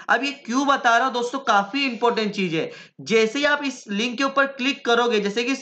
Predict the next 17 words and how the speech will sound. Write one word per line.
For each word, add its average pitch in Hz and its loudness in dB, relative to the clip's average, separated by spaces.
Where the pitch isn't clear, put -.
मुंबई 196 0
यूनिवर्सिटी 262 0
और 269 2
सूरज 240 0
पटेल 247 2
एजुकेशन 240 0
के 262 -4
चैनल 240 0
को 254 -2
तो 254 2
हंड्रेड 180 -2
परसेंट 247 0
ज्वाइन 214 2
करना 175 2
है, 135 -2
उसके - 0
अलावा 185 2